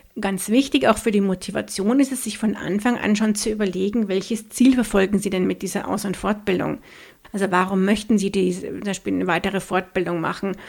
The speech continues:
Ähm, ist es jetzt speziell für Sie und natürlich auch für die Ausbildung im Betrieb? Mm, oder haben Sie auch im Blick dann vielleicht noch eine andere,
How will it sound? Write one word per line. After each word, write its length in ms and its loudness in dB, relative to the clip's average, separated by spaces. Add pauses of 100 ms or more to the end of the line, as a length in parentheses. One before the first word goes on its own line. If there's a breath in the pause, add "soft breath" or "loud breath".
(340 loud breath)
Ähm, 220 -4
ist 140 -4
es 100 -6
jetzt 160 -2
speziell 500 0
für 160 0
Sie 380 6
und 120 4
natürlich 480 -2
auch 140 0
für 140 -4
die 160 0
Ausbildung 540 -4
im 140 -4
Betrieb? 580 4 (500 loud breath)
Mm, 400 2
oder 540 2
haben 640 2
Sie 520 0
auch 300 -2
im 640 -2 (280 loud breath)
Blick 200 0
dann 160 0
vielleicht 560 0
noch 240 0
eine 320 4
andere, 640 0